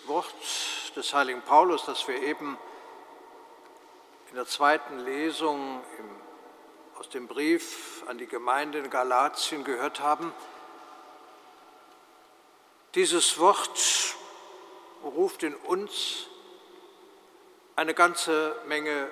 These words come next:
Vorstellungen wach. Hand aufs Herz. Wer möchte nicht frei sein? Frei von vielem, was uns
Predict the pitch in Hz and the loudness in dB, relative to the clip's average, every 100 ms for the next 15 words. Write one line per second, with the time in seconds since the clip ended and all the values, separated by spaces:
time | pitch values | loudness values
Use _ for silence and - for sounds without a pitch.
0 | - - 165 160 - 143 120 104 104 110 | -8 -4 -2 0 -4 -6 -6 -8 -8 -8
1 | 95 - - - - - - - - - | -8 -10 -14 -18 -20 -20 -20 -20 -20 -20
2 | - - - - - - - _ - - | -20 -20 -20 -20 -20 -20 -20 _ -20 -20
3 | - - _ _ _ _ _ _ _ - | -20 -20 _ _ _ _ _ _ _ -20
4 | _ _ - 185 185 151 - 156 - - | _ _ -2 0 0 -4 -2 -4 -4 -10
5 | - - - - - - - - - - | -14 -16 -18 -20 -20 -20 -20 -20 -20 -20
6 | - - - - - - - - _ - | -20 -20 -20 -20 -20 -20 -20 -20 _ -20
7 | - - 143 185 185 190 - 185 156 - | -20 -6 4 4 4 2 0 -2 -2 -4
8 | - - 151 185 165 139 95 - - - | -6 -2 0 0 -2 -6 -8 -12 -18 -20
9 | - - - - - - - - - - | -20 -20 -20 -20 -20 -20 -20 -20 -20 -20
10 | - - - - - _ _ _ _ - | -20 -20 -20 -20 -20 _ _ _ _ -14
11 | - 143 165 202 - 165 139 - 180 196 | -4 6 8 8 6 -2 -4 -4 -2 0
12 | 196 180 165 156 - 156 139 - - - | 0 0 2 2 0 -2 -4 -2 -2 -4